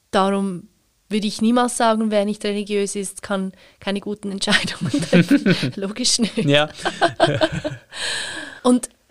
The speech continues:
Speaker 1: das hat ja dann auch, diese Entscheidungen von, von dort her zu treffen, das hat ja auch etwas ganz Unmittelbares,
Speaker 2: Mhm.
Speaker 1: ganz Ungefiltertes.
Speaker 2: Mhm.
Speaker 1: Da kann man ja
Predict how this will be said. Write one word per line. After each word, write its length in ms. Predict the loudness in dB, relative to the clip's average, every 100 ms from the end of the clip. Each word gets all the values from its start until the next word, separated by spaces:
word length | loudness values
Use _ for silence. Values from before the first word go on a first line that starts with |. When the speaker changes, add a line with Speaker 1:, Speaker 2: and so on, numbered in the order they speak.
| _ _
Speaker 1:
das 200 | 0 2
hat 140 | 0 0
ja 60 |
dann 180 | 0 -2
auch, 360 | 0 0 -2 -10 -20 -20 -4
diese 180 | 0 2 2
Entscheidungen 800 | 2 2 2 4 2 2 0 -2
von, 360 | -4 -4 -4 -8 -18
von 320 | -8 -2 0
dort 360 | 2 2 0 -2
her 180 | -4
zu 140 | -2 -4
treffen, 320 | -2 -2 -4
das 100 | -10
hat 140 | -8
ja 120 | -6 -6
auch 120 | -6
etwas 300 | -8 -8 -4
ganz 440 | -2 -2 -4 -6 -6
Unmittelbares, 1120 | 0 2 2 0 -6 -4 -6 -6 -10 -12 -8 -6
Speaker 2:
Mhm. 100 | -2
Speaker 1:
ganz 400 | -2 -2 -4 -6
Ungefiltertes. 1080 | 0 2 2 0 -4 -4 -10 -12 -12 -6 -2
Speaker 2:
Mhm. 300 | -2 -2 -6 _ _ _ _ _
Speaker 1:
Da 160 | -6
kann 200 | -2 0
man 120 | 0 2
ja 140 | 0